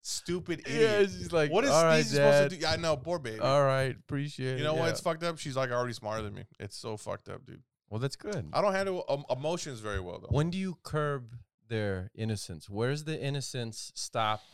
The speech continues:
Speaker 2: like, when they need to know this versus
Speaker 1: Dude,
Speaker 2: I
Speaker 1: I
Speaker 2: wanna
Speaker 1: can't gauge that, dude. I'm telling you, I've been one hundred percent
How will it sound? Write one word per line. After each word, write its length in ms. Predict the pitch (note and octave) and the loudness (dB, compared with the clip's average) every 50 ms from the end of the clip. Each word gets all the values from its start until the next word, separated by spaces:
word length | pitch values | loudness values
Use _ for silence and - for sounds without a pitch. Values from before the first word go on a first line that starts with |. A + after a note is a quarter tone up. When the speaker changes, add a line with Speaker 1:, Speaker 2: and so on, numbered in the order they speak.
| - _ _ _ _ | -20 _ _ _ _
Speaker 2:
like, 200 | A2+ A2 G#2 F#2 A2+ | -10 -8 -8 -8 -6
when 180 | G2+ G#2 G#2 G2 | -6 -6 -6 -6
they 140 | F#2+ G2 | -6 -6
need 320 | G2 G2+ G#2 A2 A2+ G#2+ - | -6 -6 -4 -4 -6 -6 -6
to 100 | - A2+ G#2 | -8 -8 -6
know 400 | G2 G2 F#2+ F#2+ F#2+ F#2 F#2 F#2 | -4 -4 -4 -4 -4 -4 -6 -8
this 580 | E2+ E2+ G2 F#2+ F#2+ F#2 F#2 - - - - - F#2+ | -8 -6 -4 -4 -4 -4 -6 -8 -8 -10 -14 -18 -18
versus 440 | F2 F2+ G2 F#2+ F#2 - - - F#2+ | -10 -8 -6 -6 -6 -6 -6 -2 -2
Speaker 1:
Dude, 240 | F#2 G#3+ A3+ G3+ F#3 - | 0 0 0 -2 -4 -4
Speaker 2:
I 220 | B2+ D3+ F3 G#3 A3+ | -4 -2 0 0 0
Speaker 1:
I 20 | |
Speaker 2:
wanna 360 | A#3 A#3 G#3 - F#2 F2+ F2 F#2+ | 0 -2 -2 -4 -4 -6 -8 -10
Speaker 1:
can't 300 | - - F3+ F3+ E3 C#3 | -10 -8 -8 -8 -8 -8
gauge 320 | B2+ D3+ F3+ A3+ F#3 C#3+ A#2+ | -6 -6 -6 -6 -6 -8 -8
that, 200 | G#2 F#2+ F#2 F2+ | -8 -8 -10 -10
dude. 180 | A#2 B2 C3+ - | -10 -10 -8 -6
I'm 180 | B2+ D3 D3+ | -6 -6 -6
telling 240 | C#3 - G3 G3+ F3+ | -4 -2 -2 -2 0
you, 60 | C#3+ | -2
I've 120 | C3 D3+ D3+ | -2 -2 -4
been 300 | D#3+ D3+ C#3+ C#3 C3 C#3 | -4 -8 -8 -8 -6 -4
one 260 | D3 D#3+ F#3 G#3 G#3+ | 0 0 0 0 0
hundred 500 | F#3+ D3+ D3+ F#3+ G3+ G3+ F#3+ E3+ D#3+ - | -4 -4 -2 0 0 0 -2 -6 -6 -6
percent 500 | D#3 D3+ C3 - - - B2+ A#2 G#2+ - | -6 -6 -4 -4 -4 -4 -4 -4 -6 -8